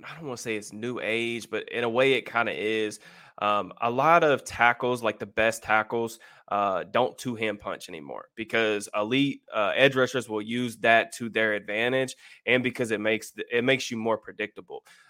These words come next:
Um, so a lot of times, depending on the type of edge rusher you're, uh, facing, you may wanna lead with, like, more of an inside hand punch. The, the key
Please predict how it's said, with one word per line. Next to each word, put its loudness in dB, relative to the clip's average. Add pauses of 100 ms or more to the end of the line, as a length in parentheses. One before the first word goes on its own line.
(120)
Um, 0
so 4
a 4
lot 8
of -2
times, 0
depending 0
on 0
the -6
type -2
of -6
edge 0
rusher -4
you're, -4
uh, -2
facing, 2
you -4
may -2
wanna -4
lead -6
with, -6
like, -4
more 0
of -2
an -6
inside -4
hand 0
punch. -10 (400)
The, 0 (100)
the 2
key -4